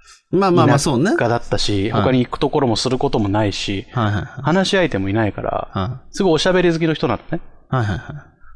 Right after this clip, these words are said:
Speaker 2: だから俺が家に帰ってくると、とにかくその、その日見たテレビの話とかずっとしてくんのよ。
Speaker 1: はいはいはいはいはい。わかるよ。
Speaker 2: しんどいと思って。
Speaker 1: <laughs>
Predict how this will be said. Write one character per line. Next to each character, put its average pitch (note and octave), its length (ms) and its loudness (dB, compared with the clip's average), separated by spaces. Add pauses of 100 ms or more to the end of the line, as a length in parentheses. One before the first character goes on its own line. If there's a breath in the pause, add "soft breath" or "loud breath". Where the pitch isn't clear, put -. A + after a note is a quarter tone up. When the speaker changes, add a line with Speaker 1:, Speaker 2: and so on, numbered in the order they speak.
Speaker 2:
だ B2+ 80 0
か A#2+ 80 0
ら G#2+ 80 0
俺 F#3 180 2
が F#3 120 2
家 F3+ 180 2
に D3+ 80 2
帰 C#3+ 100 -2
っ C#3 60 0
て - 180 -6
く - 80 -4
る G#2 100 0
と、 - 200 -2
と - 260 -2
に G3 140 2
か F#3+ 160 0
く - 100 -6
そ - 140 -2
の、 F3 100 0
そ - 160 -2
の A3 100 2
日 A3+ 160 4
見 G#3+ 120 4
た B2+ 140 0
テ F#3+ 140 0
レ F#3+ 100 4
ビ C3 100 2
の G#2+ 80 2
話 A#2+ 200 0
と - 80 -2
か A#2 80 -2
ず - 140 -2
っ - 80 -2
と - 80 -2
し - 60 0
て F3+ 80 0
く F3 80 0
ん B2 80 2
の G#2 60 -2
よ。 - 60 -6 (320)
Speaker 1:
は D#3 140 2
い C#3 40 4
は B2+ 140 2
い A2+ 60 0
は A2 120 0
い G#2 60 -2
は G2+ 140 -4
い F#2 40 -6
は - 120 -10
い。 - 40 -10
わ - 100 -4
か G2 100 -4
る F#2 80 -2
よ。 C3 160 -2 (440 loud breath)
Speaker 2:
し - 440 -2
ん D3+ 160 2
ど D3 160 2
い F#2+ 60 -4
と - 140 -10
思 - 100 -10
っ - 20 -16
て。 - 200 -12
Speaker 1:
<laughs> - 60 4